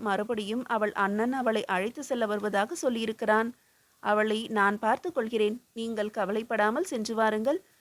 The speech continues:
நீண்ட நேரம் ஆகிவிட்டது. என்னை காணாமல் தேடுவார்கள். நானும் செல்கிறேன். வண்ணமாலை,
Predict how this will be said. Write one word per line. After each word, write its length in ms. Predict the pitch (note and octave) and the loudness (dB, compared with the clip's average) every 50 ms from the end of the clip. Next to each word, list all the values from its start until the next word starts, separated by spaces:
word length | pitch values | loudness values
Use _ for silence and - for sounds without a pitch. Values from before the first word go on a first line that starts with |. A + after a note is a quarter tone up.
| _ _ _ | _ _ _
நீண்ட 280 | - G3+ G3+ G#3 A3+ B3+ | -4 -2 -2 0 0 0
நேரம் 320 | B3+ A#3 A3+ C4 E4 E4 C#4 | 0 0 2 2 2 2 2
ஆகிவிட்டது. 600 | A3+ A#3 A#3+ A#3 G#3+ A3 G#3 A3 G#3 G3 G#3+ A3+ B3+ - - | 2 0 0 -2 -4 -4 -4 -4 -2 0 0 0 0 -2 -2
என்னை 280 | G#3+ G#3 G#3 G#3+ G#3+ G3 | -4 -4 -2 -2 -4 -4
காணாமல் 600 | - - G#3 G3+ G#3 A3 A#3+ B3 B3+ E4 G4 F#4 | -2 0 2 2 2 2 2 0 0 -2 -2 -2
தேடுவார்கள். 640 | - G#3+ G#3+ A3+ B3 B3 G#3 G3+ G#3 - A3 A#3 A#3+ - G#3+ | -2 -2 0 2 2 2 2 2 2 -2 -4 -4 -4 -4 -2
நானும் 400 | G#3+ G#3 G3+ G3+ A3 C4+ E4+ G4 | 0 2 2 2 2 0 -2 -2
செல்கிறேன். 540 | - C#4+ A3 G#3 - A3+ G#3+ A3+ A#3+ C4 D#4+ - _ _ _ _ _ _ _ - | -2 -4 -4 -2 0 0 0 2 0 -2 -6 -10 _ _ _ _ _ _ _ -4
வண்ணமாலை, 600 | A#3+ A3+ G#3+ A3 A#3 A#3 G#3+ G#3 G#3 G3+ A3+ | -2 -2 0 0 2 4 4 4 4 4 0